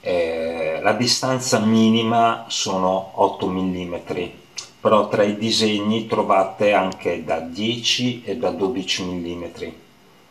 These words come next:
in maniera da poter essere adattabile.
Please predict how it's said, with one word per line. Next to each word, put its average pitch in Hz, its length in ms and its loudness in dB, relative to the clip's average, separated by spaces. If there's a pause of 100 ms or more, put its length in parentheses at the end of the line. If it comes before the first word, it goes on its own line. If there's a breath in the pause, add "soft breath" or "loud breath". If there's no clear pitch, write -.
(200)
in 92 100 -8
maniera 95 920 2 (1080)
da - 160 -4
poter 90 380 0
essere 87 640 2
adattabile. 85 920 -2